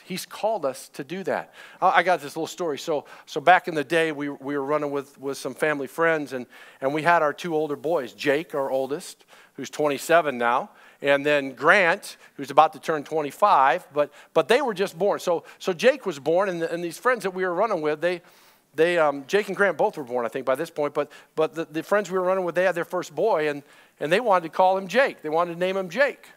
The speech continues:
And so they were like, "Well, is that gonna be okay with the Joneses? I mean, we're kinda just copying their name, but we really like that name. We wanna call our boy Jake." And so they did. And that was whatever, right? But then they have a second son. And guess what they wanna call him?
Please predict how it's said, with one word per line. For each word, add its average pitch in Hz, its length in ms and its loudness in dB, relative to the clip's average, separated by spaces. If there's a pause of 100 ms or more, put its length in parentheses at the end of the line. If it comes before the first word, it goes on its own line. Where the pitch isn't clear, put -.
(640)
And 139 140 -6
so 175 120 -4
they 170 100 0
were 170 80 -2
like, 156 200 0
"Well, 165 380 0
is 135 60 -10
that 127 160 -6
gonna 147 100 -6
be 147 140 -4
okay 143 280 -2
with 143 120 -8
the 127 60 -12
Joneses? 262 600 -2
I 170 60 -2
mean, 156 220 -6
we're 147 120 -6
kinda 175 320 0
just 143 260 -10
copying 160 440 -2
their 139 100 -4
name, 196 300 -2
but 151 100 -2
we 147 140 -4
really 175 200 -4
like 151 220 0
that 139 180 0
name. 226 240 -4
We 160 80 -4
wanna 143 240 -2
call 139 260 2
our 135 100 0
boy 131 380 -4 (100)
Jake." - 440 -10
And 131 160 -12
so 135 200 -4
they 147 160 -2
did. 226 340 -6 (640)
And - 100 -2
that 196 120 0
was - 180 -8 (120)
whatever, 139 440 -4
right? 131 340 -2 (300)
But 170 140 2
then 294 160 4
they 277 80 4
have 214 180 4
a 202 40 -4
second 359 420 -2
son. 98 340 -4 (400)
And 151 100 -6
guess 135 220 -4
what 151 80 -6
they 160 60 0
wanna 170 240 0
call 269 320 2
him? - 60 -16